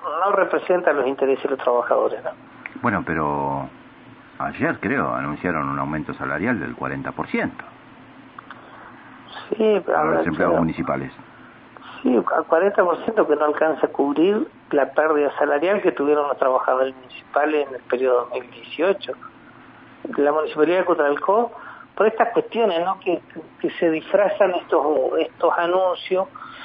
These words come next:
Speaker 1: cuando en realidad la Municipalidad de Cotralcó en el periodo dos mil dieciocho, por todo concepto, dio un treinta y uno por ciento de incremento, cuando la inflación fue del cuarenta y ocho y pico. O sea, ya los trabajadores municipales tuvieron una pérdida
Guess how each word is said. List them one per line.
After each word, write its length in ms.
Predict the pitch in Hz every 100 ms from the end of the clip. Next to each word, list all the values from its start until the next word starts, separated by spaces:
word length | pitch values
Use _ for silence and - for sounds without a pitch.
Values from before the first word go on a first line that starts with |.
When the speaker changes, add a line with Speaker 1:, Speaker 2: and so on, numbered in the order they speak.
| - - -
Speaker 1:
cuando 300 | 160 151 156
en 60 |
realidad 420 | 160 156 165 202 226
la 80 | 196
Municipalidad 520 | 175 - - 165 196
de 60 |
Cotralcó 640 | 196 180 160 - 214 202 151
en 100 | 151
el 100 | 151
periodo 320 | 165 185 196
dos 100 | 165
mil 140 | 180
dieciocho, 460 | 175 - 202 214 170
por 160 | 151 143
todo 200 | 175 170
concepto, 460 | 170 143 202 -
dio 140 | 156 160
un 40 |
treinta 300 | 156 147 143
y 100 | 139
uno 100 | 170
por 160 | 160 143
ciento 300 | - 151 151
de 60 | 139
incremento, 560 | - 139 180 196 156
cuando 240 | 147 139 135
la 80 |
inflación 420 | 135 - 135 160 151 -
fue 240 | 165 214 - - - - - -
del 180 | 143 143
cuarenta 400 | 151 147 143 139
y 100 | 160
ocho 420 | 160 - 147 135
y 80 | 135
pico. 520 | 202 190 - 143 - - - - -
O 40 | -
sea, 240 | 151 135 143
ya 160 | 147 190
los 200 | 196 -
trabajadores 520 | 160 156 170 185 185
municipales 600 | 170 160 - - 185 170
tuvieron 340 | 151 147 147
una 140 | 143 139
pérdida 560 | - 175 175 156 151